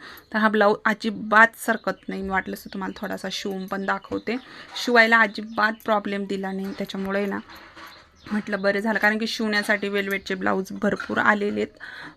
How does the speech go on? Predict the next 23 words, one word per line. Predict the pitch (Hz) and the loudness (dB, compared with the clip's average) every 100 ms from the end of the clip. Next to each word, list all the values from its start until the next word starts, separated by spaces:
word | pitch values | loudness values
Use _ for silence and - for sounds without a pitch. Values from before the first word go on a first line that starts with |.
| _ | _
पण | 240 247 - _ | 6 6 2 _
एक | 220 233 233 | -2 0 0
असं, | 233 240 | 2 2
अ, | 220 - 190 190 190 | 2 0 -2 0 2
डोक्याला | 202 196 196 | 2 2 2
एक | 190 - | 0 -2
टेन्शन | 202 196 - 196 | -2 -2 -4 -6
येतं | 190 196 202 233 - - | -4 -2 -2 -4 -12 -8
<laughs> | - 214 208 - - - | -2 -2 -2 -10 -14 -10
की, | - 202 | -2 2
अ, | 196 185 175 175 170 180 - - - - | 4 4 2 -2 -4 -6 -10 -20 -16 -6
ब्लाऊज | 190 190 185 | 6 8 8
जर | 190 196 - | 4 0 2
खराब | 202 185 | 2 2
निघला | 190 190 185 185 | 2 -4 -2 -2
शिवायला, | - 214 190 185 185 | -2 2 2 4 4
कारण | 185 180 | 4 2
की | 185 190 | -4 -6
खूप | 208 208 | -8 -4
वेळ | 202 190 185 | 0 0 2
लागतो | 180 - 180 | 0 -2 -6
हे | 202 185 | -2 -2
ब्लाऊज. | 175 175 165 | -2 -2 -2